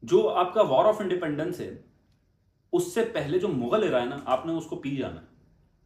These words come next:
कि जी मुगल्स ने, कौन से ruler ने क्या किया था, जैसे शाहजहां ने क्या किया था, औरंगजेब ने क्या किया था,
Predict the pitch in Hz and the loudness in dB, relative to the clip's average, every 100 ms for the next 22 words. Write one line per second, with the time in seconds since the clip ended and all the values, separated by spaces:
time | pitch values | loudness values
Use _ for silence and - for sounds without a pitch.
0 | _ _ 156 147 160 131 117 143 151 156 | _ _ -4 -2 -2 -2 -2 -2 -4 -6
1 | 160 139 139 143 170 135 120 123 139 - | -6 -6 -6 -6 -6 -4 -4 -4 -6 -6
2 | 113 - 143 143 - _ _ _ _ _ | -6 -6 -10 -10 -16 _ _ _ _ _
3 | _ _ _ 120 117 127 117 123 120 143 | _ _ _ -14 -10 -4 -2 -2 -2 -4
4 | 147 139 - 127 117 - - _ - 117 | -6 -8 -10 -10 -10 -14 -20 _ -4 -2
5 | 131 117 131 143 139 135 123 120 110 127 | -2 0 -2 -2 -6 -8 -8 -10 -12 -16